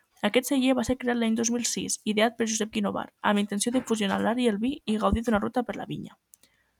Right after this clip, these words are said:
L'Orgue del Camp, Josep Guinovar. Aquesta escultura està feta també per Josep Guinovar. Quan es va inaugurar aquesta obra, ell ja era mort. Són un conjunt de tubs d'acer que estan pensats com, com un instrument perquè quan hi hagi vent soni una música.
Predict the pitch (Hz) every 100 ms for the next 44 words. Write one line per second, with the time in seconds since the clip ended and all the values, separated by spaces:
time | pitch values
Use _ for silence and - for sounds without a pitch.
0 | _ - 220 247 226 202 - 202 _ _
1 | - _ 208 190 185 196 190 - - _
2 | _ _ - _ - 208 247 277 269 233
3 | 226 247 233 240 226 247 254 220 233 247
4 | 220 214 220 226 220 185 180 - - -
5 | _ 208 214 233 277 277 247 220 254 254
6 | 233 220 214 - - 240 262 214 175 175
7 | - - - - _ _ _ - 294 294
8 | 254 254 262 254 240 240 247 - 180 -
9 | 214 - 233 254 233 226 - 214 - -
10 | 214 240 262 - 220 233 269 214 208 202
11 | 196 202 214 233 220 247 233 220 226 202
12 | 175 175 170 170